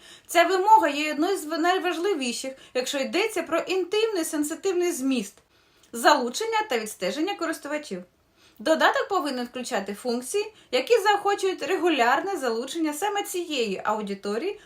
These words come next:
та відстеження прогресу в галузі психічного здоров'я. Важливо залучати фахівців у галузі психічного здоров'я, зацікавлених осіб та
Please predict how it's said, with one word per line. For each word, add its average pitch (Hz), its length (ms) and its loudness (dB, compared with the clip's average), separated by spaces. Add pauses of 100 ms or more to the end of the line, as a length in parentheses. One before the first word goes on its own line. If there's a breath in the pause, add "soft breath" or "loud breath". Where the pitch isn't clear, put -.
(120 loud breath)
та 494 80 0 (140)
відстеження 302 560 0
прогресу 269 680 -2 (100)
в 220 60 -8
галузі 233 440 0
психічного 262 600 -8
здоров'я. 233 500 -2 (800 loud breath)
Важливо 262 520 2
залучати 415 500 -2
фахівців 320 720 -4
у 285 120 -8
галузі 247 400 0
психічного 359 560 -4
здоров'я, 254 560 -4 (340 loud breath)
зацікавлених 294 920 0
осіб 381 400 -4
та 415 80 4